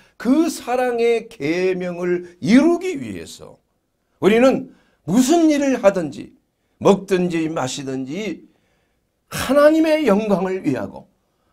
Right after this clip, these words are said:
또한 이웃을 사랑하여 생명을 주기 위하여 우리는 모든 직업을 행하는 것입니다. 그래서 직업이라는 말은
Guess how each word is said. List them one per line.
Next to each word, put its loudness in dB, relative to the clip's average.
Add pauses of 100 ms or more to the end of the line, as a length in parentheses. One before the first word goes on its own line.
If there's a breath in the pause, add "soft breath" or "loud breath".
(120)
또한 2
이웃을 -2
사랑하여 -4 (280 soft breath)
생명을 -2
주기 -6
위하여 -2 (140 loud breath)
우리는 -2
모든 2
직업을 -6 (1400)
행하는 -14
것입니다. -20 (400)
그래서 4
직업이라는 2
말은 -6